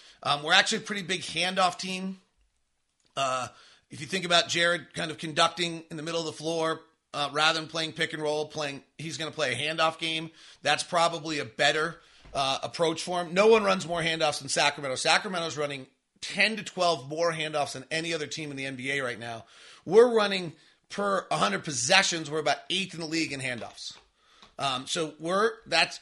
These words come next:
off-ball screening, handoffs rather than pick and roll is kind of who we are and what we've become as a team. And then if it can open up the drive game, um, that's where we get good. And then kicking it out to our three-point shooters,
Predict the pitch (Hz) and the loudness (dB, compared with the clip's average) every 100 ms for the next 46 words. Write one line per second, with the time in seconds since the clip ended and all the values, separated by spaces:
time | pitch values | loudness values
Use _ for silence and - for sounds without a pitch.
0 | - 160 190 208 202 196 196 190 185 180 | 0 0 0 2 2 2 -4 -6 -6 -8
1 | - 175 180 180 175 170 170 160 160 175 | -8 -6 0 2 2 2 -2 -2 -8 -8
2 | - 160 160 151 147 - - _ 131 - | -6 -4 0 0 -2 -6 -20 _ -8 0
3 | 175 175 143 - 202 180 180 170 156 151 | 2 2 -2 -6 -6 -4 0 2 2 0
4 | 156 156 147 156 - 156 139 131 - 127 | -6 -8 -12 -10 -6 -6 -6 -8 -6 -6
5 | 127 - 202 160 139 - 151 147 - 147 | -6 -8 -6 -6 -6 -10 -4 -4 -4 -8
6 | 147 - 156 - 220 220 202 175 151 135 | -10 -10 -12 4 6 6 2 -2 -4 2
7 | 156 165 139 127 110 107 - _ - - | 6 6 4 -4 -8 -14 -20 _ -20 -20
8 | - _ 143 143 139 151 156 160 143 135 | -20 _ 0 2 4 4 4 -4 -4 -4
9 | 131 - 139 135 147 143 143 - 170 170 | -6 -4 -6 -4 -4 -4 -4 -4 -4 -4
10 | 151 135 131 147 135 135 127 123 127 120 | 0 0 0 -4 -6 -8 -12 -10 -8 -4
11 | 247 202 160 - | -2 -2 -2 -6